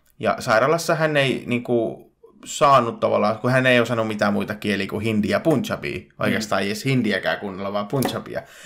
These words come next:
Speaker 2: Mm.
Speaker 1: niin oli vähän vaikea tavallaan kommunikoida, ja ylipäätään se sairaalaympäristö ei ollut hänelle se paikka, missä hän koki, että hän tervehtyisi niin hyvin.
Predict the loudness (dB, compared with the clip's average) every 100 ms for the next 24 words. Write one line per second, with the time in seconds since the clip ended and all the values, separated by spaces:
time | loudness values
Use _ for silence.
0 | -12 -10 -6 0 2 0 0 0 4 4
1 | 6 6 4 0 0 0 0 2 2 2
2 | 0 0 0 0 -2 -4 -10 _ 2 2
3 | 2 0 0 0 2 4 6 4 4 2
4 | 0 0 -4 -2 0 0 -2 -2 -2 -4
5 | -6 -2 -2 -2 -8 -8 -6 -6 -4 -4
6 | -6 -8 -8 -8 -8 -10 -4 -2 -2 -6
7 | -10 -10 -8 -8 -12 -14 _ _ _ -20
8 | -18 -12 -10 -6 -6 -8 -12